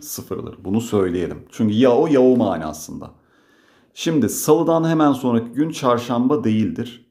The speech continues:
O zaman arkadaşlar salıdan hemen sonraki gün çarşamba olduğu için bu sıfır. Q, P yanlış bir önerme değildir.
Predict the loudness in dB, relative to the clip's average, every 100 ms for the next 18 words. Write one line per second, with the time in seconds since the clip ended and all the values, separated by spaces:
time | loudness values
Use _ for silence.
0 | _ _ _ _ -14 -6 -2 0 -2 -2
1 | -2 -2 -4 -4 -6 -4 -2 -2 -2 -2
2 | -4 -4 -6 -6 -8 -4 -4 -2 -2 0
3 | 0 -2 -8 -6 -6 -6 -6 -4 -6 -8
4 | _ _ _ _ _ _ _ _ _ _
5 | 2 4 4 0 -8 2 4 6 4 2
6 | 0 -4 -2 0 2 2 2 0 0 0
7 | 0 -4 -8